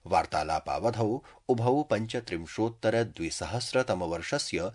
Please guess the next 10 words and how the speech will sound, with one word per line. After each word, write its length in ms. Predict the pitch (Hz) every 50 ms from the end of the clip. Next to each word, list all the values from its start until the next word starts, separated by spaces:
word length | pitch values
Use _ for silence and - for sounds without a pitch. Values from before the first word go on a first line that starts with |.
| - - - - -
लक्ष्यस्यानुरूपं 1300 | - 98 113 117 - - - 151 - - - 139 131 131 117 92 92 107 123 - - 110 117 123 117 87
भारत 460 | - - 92 95 101 110 117 113 107
यूके 500 | 90 71 69 82 95 92 - - 110 117
समग्र 460 | - - 76 85 90 82 - - 107
सामरिक 540 | - - 143 - 95 107 120 143 127 - -
सहभागित्वस्य 1400 | - - - - - - 82 76 73 - 80 80 76 76 78 - _ - 117 123 - - - 110 110 131 151 - - - - - - -
विविध 340 | 107 117 127 147 151 123 131
पक्षाणां 800 | 143 156 - - 95 - - - - 151 143 127 95 78 73 69 - - - - - _ -
प्रगतिम् 460 | 110 98 92 110 - 95 90 107 117 - - -
अवलोकयिष्यतः। 1040 | 101 92 90 87 87 82 78 - 78 76 - - - 101 87 - - - - 80